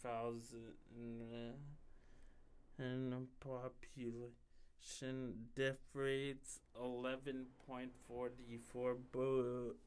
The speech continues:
births per one hun-, per one thousand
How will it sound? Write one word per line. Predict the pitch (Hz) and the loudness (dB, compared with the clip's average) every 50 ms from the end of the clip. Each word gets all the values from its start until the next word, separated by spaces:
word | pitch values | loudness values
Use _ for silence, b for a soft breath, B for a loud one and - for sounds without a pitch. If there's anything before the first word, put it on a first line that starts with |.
| - - - - 127 123 - - | -18 -14 -10 -8 -8 -8 -2 0
births | 135 127 127 127 - - - 107 - - - - - - - - - - - - | 2 10 12 12 12 12 12 12 10 8 8 10 10 8 6 8 6 6 6 6
per | 127 123 123 120 | 6 4 4 4
one | 120 113 113 117 120 120 127 123 123 123 127 | 4 4 4 6 6 6 6 6 4 4 4
hun-, | 123 120 117 120 120 117 117 110 - - - - - - - - - - - - - - - - - - - - - - - - | 4 6 6 8 8 8 8 6 6 4 0 0 -2 -2 -2 -4 -4 -4 -6 -6 -6 -6 -8 -8 -8 -8 -8 -8 -8 -8 -6 -2
per | - 127 123 120 | 0 2 2 2
one | 117 117 117 117 117 117 117 113 113 110 - - | 2 2 2 2 2 2 2 0 -2 -4 -6 -4
thousand | - 117 113 113 113 117 117 113 113 - 120 117 117 113 113 110 113 | -2 0 0 2 2 2 2 0 -2 -4 -4 -2 0 0 0 0 -2